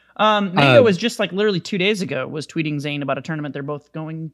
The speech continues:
Speaker 1: to this weekend or
Speaker 2: Good.
Speaker 1: sometime soon.
Speaker 2: Okay, never,
Speaker 1: And
Speaker 2: never
Speaker 1: Mango
Speaker 2: mind.
Speaker 1: was
Speaker 2: I,
Speaker 1: like,
Speaker 2: I
Speaker 1: "You're
Speaker 2: take
Speaker 1: gonna
Speaker 2: back what I
Speaker 1: win.
Speaker 2: was saying then.
Speaker 1: You're gonna win. You're on another level," or something. And Zane was just like, "Ha ha,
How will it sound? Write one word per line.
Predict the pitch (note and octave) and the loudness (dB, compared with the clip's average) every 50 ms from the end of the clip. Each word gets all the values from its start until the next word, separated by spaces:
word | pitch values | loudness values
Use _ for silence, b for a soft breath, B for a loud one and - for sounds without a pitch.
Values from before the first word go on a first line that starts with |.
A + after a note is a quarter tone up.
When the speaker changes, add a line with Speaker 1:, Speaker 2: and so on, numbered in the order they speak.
| _ - | _ -10
Speaker 1:
to | - F3 F3+ F3+ E3+ | -6 -6 -6 -6 -2
this | E3 F#3 F#3 F3 - - - - - | 0 0 0 -2 -4 -10 -12 -8 -6
weekend | F#3+ A3 - _ _ _ _ - E4+ F#4 F#4+ F#4 F#4 F#4 F#4 F4 | -6 -6 -6 _ _ _ _ -8 -8 -8 -8 -10 -16 -18 -14 -12
or | F4+ F4 F4 | -10 -10 -10
Speaker 2:
Good. | D4+ - | -6 2
Speaker 1:
sometime | - A#3+ B3+ F#3+ C3+ A2+ G#2+ - | 6 6 8 8 6 4 2 2
soon. | D#3+ | 2
Speaker 2:
Okay, | E3 - B2+ A#2+ | 4 4 4 4
never, | B2 C3+ C3+ D#3 D3 C#3+ - - | 6 6 6 4 4 4 2 -2
Speaker 1:
And | - A3 A3+ A3 | 0 2 4 6
Speaker 2:
never | - - A#3 - | 6 6 6 6
Speaker 1:
Mango | - | 6
Speaker 2:
mind. | B3 A#3 | 6 6
Speaker 1:
was | - - | 6 6
Speaker 2:
I, | - | 6
Speaker 1:
like, | - - | 4 4
Speaker 2:
I | A#2+ A#2 | 4 4
Speaker 1:
"You're | - G#3+ | 4 4
Speaker 2:
take | - | 4
Speaker 1:
gonna | - - - | 4 4 4
Speaker 2:
back | - | 4
what | - G#2+ | 4 4
I | G#2 | 4
Speaker 1:
win. | G#2 | 4
Speaker 2:
was | G2 - D#3+ | 2 2 2
saying | C#3+ A#2+ G2+ F2+ E2 | 2 2 2 0 0
then. | D#2+ E2 | 2 2
Speaker 1:
You're | G3+ G#3 | 4 4
gonna | G3+ G3 F#3 | 4 2 2
win. | F3+ F3+ F3 E3+ E3 | 4 2 2 2 2
You're | E3 E3 E3+ E3+ | 0 0 0 0
on | E3+ E3 | 0 0
another | E3 E3 E3 D#3+ D#3+ E3 | -2 -2 0 0 0 0
level," | D#3+ E3 D#3+ D#3 D3+ | 2 2 2 2 0
or | D3 C#3+ C#3+ C#3+ | -2 -2 -2 -4
something. | C3+ - D#3 C#3 D3 D3 C#3 C3+ | -4 -4 -4 -4 -4 -6 -6 -6
And | C3+ C3+ | -6 -6
Zane | D3 D3+ D3+ | -6 -6 -6
was | D3 C#3+ C3+ | -6 -8 -8
just | C#3 C3+ - | -8 -6 -6
like, | D3 C#3+ - | -6 -4 -4
"Ha | - | -2
ha, | D#3 C3+ G3 F3+ E3+ E3+ E3 D#3 D3+ C#3+ C#3 C3 B2+ | 0 2 4 4 4 4 2 2 2 0 -2 -4 -6